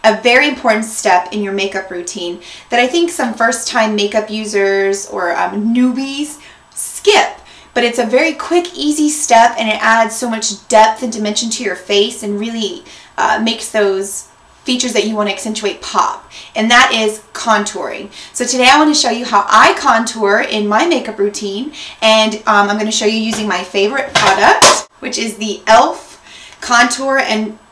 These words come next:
excuse me, Contouring Blush and Bronzing Powder, and this is, um, a little dual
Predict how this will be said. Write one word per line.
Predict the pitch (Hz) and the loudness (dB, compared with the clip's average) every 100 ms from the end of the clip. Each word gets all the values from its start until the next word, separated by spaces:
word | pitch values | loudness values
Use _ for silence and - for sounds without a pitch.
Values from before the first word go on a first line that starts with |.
| - | -16
excuse | 220 - - - - 294 | -12 -12 -12 -12 -12 -12
me, | 202 | -12
Contouring | - 240 254 254 285 269 226 | -6 0 0 0 -2 -2 2
Blush | 214 214 | 4 2
and | 214 208 | -2 -2
Bronzing | 208 220 220 208 | 2 2 0 -4
Powder, | 196 180 185 | -4 -2 -2
and | 208 220 | -2 -2
this | 220 - - - - - | -2 -6 -14 -20 -16 -2
is, | 208 208 | 2 2
um, | - 202 196 208 | 0 -2 -2 -2
a | |
little | 214 214 208 190 190 - _ _ _ _ _ _ _ - | -2 2 2 0 -4 -16 _ _ _ _ _ _ _ -10
dual | 285 330 220 180 185 233 | -6 -2 0 2 0 -4